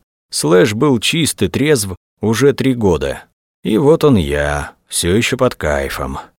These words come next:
А-а-а. Я был под кайфом во время тура две тысячи седьмого года.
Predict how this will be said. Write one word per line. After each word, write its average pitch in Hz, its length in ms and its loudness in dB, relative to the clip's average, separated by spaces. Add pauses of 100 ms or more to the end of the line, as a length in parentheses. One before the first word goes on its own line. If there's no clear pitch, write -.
(240)
А-а-а. 98 1300 0 (720)
Я 123 240 4
был 127 180 0
под 120 220 0
кайфом 123 500 2
во 104 120 0
время 107 320 2
тура 117 340 0
две 90 220 0
тысячи 107 420 -2
седьмого 87 520 -2
года. 73 460 -6